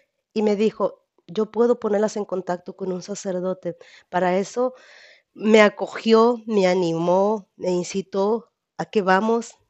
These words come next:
tienen que dar el paso, pues que era necesario la confesión, la comunión, pero pues hasta ahí quedaba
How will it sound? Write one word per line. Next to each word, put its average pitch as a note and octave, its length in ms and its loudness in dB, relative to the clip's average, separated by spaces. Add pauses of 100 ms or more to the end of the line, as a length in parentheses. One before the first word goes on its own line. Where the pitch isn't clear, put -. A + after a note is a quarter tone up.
(280)
tienen G#3+ 300 2
que G3+ 100 -4
dar F#3 140 0
el G#3+ 160 -2
paso, A3+ 580 -2 (360)
pues - 160 -6
que G3+ 100 0
era G3+ 120 4
necesario G#3 600 0
la G3+ 120 0
confesión, G3+ 880 -4
la F#3+ 100 -4
comunión, F#3 760 -2 (880)
pero A#3 500 6
pues F3+ 180 -2
hasta E3+ 200 0
ahí F3 120 2
quedaba G#3+ 520 2